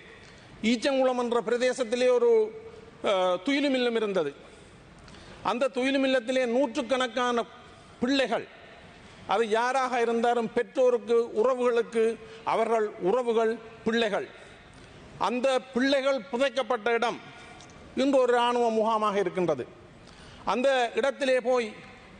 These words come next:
வருடத்துக்கு ஒருக்கா தன்னுடைய பிள்ளைகளை, சகோதரங்களை, உறவுகளை நினைவு கூறக்கூடிய வகையிலே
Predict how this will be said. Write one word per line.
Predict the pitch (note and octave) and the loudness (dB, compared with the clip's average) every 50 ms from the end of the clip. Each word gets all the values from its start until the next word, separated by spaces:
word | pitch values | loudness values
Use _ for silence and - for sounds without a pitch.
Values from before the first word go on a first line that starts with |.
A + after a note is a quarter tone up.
| - D3+ | -4 -2
வருடத்துக்கு | E3+ G3+ B3 C4 C#4 C4 A3 - C#4+ A3+ A3 B3 A#3 B3 | 0 0 0 0 0 -2 -2 -4 -8 -4 0 2 2 2
ஒருக்கா | C4 A#3 G#3+ - A3 - - - - - - - - - - - - - - - | 2 0 -2 -2 -2 -2 -2 -6 -14 -20 -20 -20 -20 -20 -20 -20 -20 -20 -10 -6
தன்னுடைய | - G3 G#3+ A#3+ B3+ B3+ C4 B3+ B3+ | -4 -2 0 0 0 0 2 0 0
பிள்ளைகளை, | B3 - B3+ C4 C4+ C#4 B3+ C4 A#3+ G#3+ E3+ - - - - - - - - - - - - - - - - | 0 0 0 0 0 2 2 2 2 0 0 -2 -8 -16 -20 -20 -20 -20 -20 -20 -20 -20 -16 -12 -8 -2 0
சகோதரங்களை, | G#3 G#3+ G#3+ C4 C#4 C4+ C4+ B3+ B3 B3 A#3+ A3+ G#3+ F3+ D3 - - - - - - - - - - | 0 2 4 2 2 2 2 0 0 2 2 2 2 2 -2 -6 -14 -18 -20 -20 -20 -20 -20 -18 -6
உறவுகளை | - G3 F#3+ G3+ B3 C#4 C#4 C#4 C4+ C#4 C4 C4 C4 | -2 2 2 4 4 2 2 0 0 0 2 2 2
நினைவு | B3 A#3+ A#3+ C4 C4+ C#4 D4+ | 2 2 2 2 2 2 2
கூறக்கூடிய | D4+ C4+ C4 B3+ B3 A3 G#3 A#3 A#3 A#3 A#3 A#3 | 4 4 4 2 2 0 -2 -2 0 0 0 0
வகையிலே | A3 A#3 G#3+ B3 C4+ C4+ B3 A#3+ A3+ G#3 F3+ | 0 0 0 0 0 0 0 0 0 0 -2